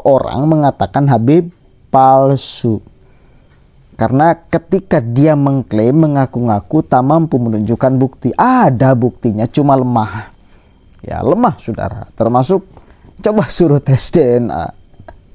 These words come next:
Pada mau nggak mereka? Eh? <laughs> Eh? Pak Isra Nur, panggil aja semua dari mereka. Ya, suruh tes D N A. Mau apa tidak? Nyambung nggak D N A mereka dengan D N A Nabi Muhammad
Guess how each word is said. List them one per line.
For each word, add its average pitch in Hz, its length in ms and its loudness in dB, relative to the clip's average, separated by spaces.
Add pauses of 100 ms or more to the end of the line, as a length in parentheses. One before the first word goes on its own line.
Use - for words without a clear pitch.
(100)
Pada 120 240 2
mau 143 160 2
nggak 285 400 0
mereka? 92 400 -4 (400)
Eh? 151 140 0 (840)
<laughs> - 560 -16
Eh? 180 220 4 (880)
Pak - 160 2
Isra 160 560 2
Nur, 165 560 0
panggil 185 240 4
aja 240 160 2
semua 208 320 0
dari 175 160 2
mereka. 160 480 -2 (480)
Ya, 139 240 0
suruh 147 240 0
tes 135 160 -2
D 123 160 0
N 117 80 0
A. - 400 -12
Mau 151 160 4
apa 127 160 0
tidak? 113 320 -4 (240)
Nyambung 151 480 2
nggak 117 200 0 (360)
D 135 240 0
N 147 160 0
A 131 160 2
mereka 131 320 2
dengan 117 320 0
D - 160 -2
N 139 160 -2
A 127 160 -6
Nabi 135 320 4
Muhammad 113 400 0